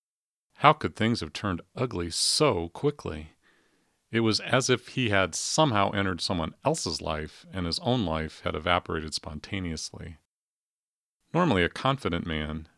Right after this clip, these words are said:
Franklin was just barely functioning as the news from within his organization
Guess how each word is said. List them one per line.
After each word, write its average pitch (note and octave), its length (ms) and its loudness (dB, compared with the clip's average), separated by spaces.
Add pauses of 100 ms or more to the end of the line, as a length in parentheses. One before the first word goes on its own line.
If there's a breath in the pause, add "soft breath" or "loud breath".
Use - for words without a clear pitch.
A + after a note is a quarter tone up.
(260)
Franklin G2+ 500 -2
was D#2+ 160 -4
just - 480 -4
barely A#2 400 2
functioning F2 600 -6
as D#2 100 -8
the F2+ 100 -8
news G2+ 460 0
from F2+ 160 -4
within F2 240 -6
his E2 140 -4
organization E2+ 880 -2